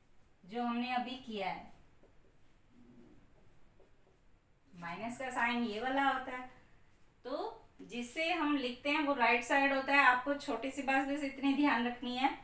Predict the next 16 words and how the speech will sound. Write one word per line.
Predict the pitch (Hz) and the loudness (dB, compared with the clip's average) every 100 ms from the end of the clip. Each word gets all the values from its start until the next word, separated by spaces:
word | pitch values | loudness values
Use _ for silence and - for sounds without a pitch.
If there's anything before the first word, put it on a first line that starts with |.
| - - - | -18 -20 -14
तो | 214 220 | -8 0
राइट | 214 226 | 2 2
साइड | 269 269 277 | 2 2 4
होता | 285 277 | 2 2
है, | 247 | 0
जिससे | 240 - | -2 -4
हम | 254 254 | -4 -4
काम | 240 214 214 | -2 -2 0
नहीं | 226 277 269 | 2 2 2
करते | 247 262 | -4 -4
हैं | 262 330 - - - | -2 -2 -4 -14 -14
वो | 202 285 | -6 -4
लेफ्ट | 233 196 196 | 0 -2 -2
साइड | - 202 196 | -4 -2 -2
होता | 190 185 | -6 -6
है। | 180 | -6